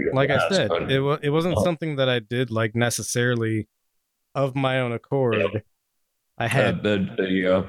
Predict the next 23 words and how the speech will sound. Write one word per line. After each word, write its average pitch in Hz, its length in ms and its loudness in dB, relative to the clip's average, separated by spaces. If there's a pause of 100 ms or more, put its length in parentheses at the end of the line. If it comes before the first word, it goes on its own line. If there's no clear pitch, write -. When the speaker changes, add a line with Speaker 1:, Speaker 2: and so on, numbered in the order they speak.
(140)
Speaker 2:
I 135 80 -4
had 127 260 -4 (160)
peer 156 160 2
pressure. 120 640 -2 (840)
Speaker 1:
a, 107 60 8
a, 107 260 2
a, 107 500 2
a - 80 6
little, 113 600 4
uh, 95 180 4
malnutrition 101 1700 2
child 92 640 0
with 87 160 0
hay 92 260 0
fever 85 600 2
put 82 160 -2
a 82 80 2
gun 85 320 0
to 85 80 2
your 78 200 2
head 78 360 0
and - 280 0 (140)
Speaker 2:
Yeah. 151 160 0